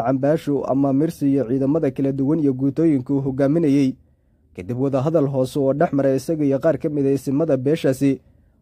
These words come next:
wuxuuna mar kale go'aan ku qaatay inay gudaha u galaan magaaladaasi, taas oo ka dhigan in gacanta lagu dhigayo kooxaha aragtiyada gaarka weli qaba ee ku harsan gudaha Laascaanood. Somaliland waxay gobolkaasi hore ugu diyaarsatay guutooyin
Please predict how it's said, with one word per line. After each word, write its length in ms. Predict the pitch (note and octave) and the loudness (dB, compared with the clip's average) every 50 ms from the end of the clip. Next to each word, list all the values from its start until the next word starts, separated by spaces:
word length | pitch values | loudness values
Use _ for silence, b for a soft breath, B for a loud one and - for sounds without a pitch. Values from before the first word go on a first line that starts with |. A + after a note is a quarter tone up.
| _ - | _ -8
wuxuuna 280 | G#2 A2+ B2 B2+ C#3+ C#3 | -6 -4 -2 0 0 2
mar 160 | C#3 D#3+ E3+ - | 2 0 0 0
kale 160 | - C3+ C3 | -2 -2 -2
go'aan 300 | C3 B2 C#3+ D#3+ E3 C#3 | 0 0 2 2 0 0
ku 80 | - E3+ D#3+ | -2 -4 0
qaatay 280 | D3+ C3+ C#3 C#3 D#3+ | 0 0 0 0 -2
inay 160 | D#3+ D#3 C#3 B2+ | -2 -2 -2 -2
gudaha 320 | C3 C#3+ E3 D#3+ D3 C3+ | -2 0 0 0 0 0
u 60 | D#3+ E3 | -2 -2
galaan 260 | D3+ D3 D#3+ D#3 C3 B2+ | -2 0 0 0 0 -2
magaaladaasi, 760 | C3+ B2+ C3+ C3+ D#3+ E3+ D3+ C3+ B2+ - - C#3+ C#3+ C3 b b b b b b b b _ | -2 0 0 0 0 2 2 0 0 0 0 0 0 0 b b b b b b b b _
taas 220 | - B2 E3+ D#3+ D3+ | -2 -2 0 0 0
oo 100 | C3 B2+ | -2 -2
ka 100 | - E3+ | -2 -2
dhigan 320 | D#3+ C#3+ C#3 C3 C#3 C3+ | -2 -2 0 2 2 0
in 160 | C3 D#3 E3 D3+ | 0 0 -2 0
gacanta 340 | D3 B2 C#3+ E3+ - - C#3+ | 0 0 0 0 0 -2 -2
lagu 220 | C3+ C#3 C#3 D#3+ | -2 0 -2 -2
dhigayo 380 | E3 E3 D3+ C3+ D3 C#3+ C#3+ C3+ | -2 0 0 2 2 2 2 0
kooxaha 460 | - - D3 C#3 E3 E3 E3 D#3 C#3+ - C3+ | 0 -2 -4 -2 0 0 0 0 0 0 0
aragtiyada 500 | C3+ - C#3 - - C#3 D3+ E3+ E3 D3 | -2 -2 -4 -4 -4 -2 0 0 0 0
gaarka 360 | C3+ C#3+ E3+ D3+ C#3 B2+ D3+ C#3 | 0 0 0 0 -2 -2 -4 -2
weli 240 | C3 C3+ D3+ E3 | 0 0 0 0
qaba 240 | E3 - C#3+ C3+ C#3 | 0 -2 -2 0 0
ee 80 | C#3 C3 | 0 -2
ku 120 | - E3 D#3+ | -2 -2 -2
harsan 260 | C3 C3 B2+ C#3 C3+ | -2 -2 -2 -2 -2
gudaha 260 | C3 D3 E3 D#3+ D3+ | 0 0 0 2 2
Laascaanood. 540 | C3+ C#3 C#3 C3+ - A2 A#2+ C#3 E3+ E3 B2 - - _ _ _ _ _ _ _ _ _ _ _ _ _ _ | 2 2 0 0 0 -2 0 2 2 0 0 -2 -8 _ _ _ _ _ _ _ _ _ _ _ _ _ _
Somaliland 680 | _ _ G2+ G2+ G#2 B2 D#3+ E3 D3 C3+ C3+ C3+ C#3 D#3 | _ _ -8 -4 0 2 2 2 2 2 2 2 2 0
waxay 200 | E3+ D#3 D3 C#3 | 0 -2 -4 -4
gobolkaasi 540 | C3+ E3 D3+ C#3 B2+ B2 C#3+ C3+ C3 - C#3 | -2 -2 -2 -2 -2 -2 -2 -4 -2 -4 -4
hore 180 | C3+ C#3+ E3+ D#3+ | -4 -2 -4 -4
ugu 160 | B2+ C#3+ D#3 | -4 -6 -4
diyaarsatay 580 | D3 C#3+ C#3 C#3 C3 C3 C#3+ C3+ C3+ C#3 C3+ | 0 0 0 0 0 -2 -4 -6 -4 -4 -4
guutooyin 540 | C3 C3 C#3 C3+ C3 D3 D3 E3 E3+ D3+ C3+ | -2 -2 -4 -4 -4 -2 -2 -2 0 -2 -2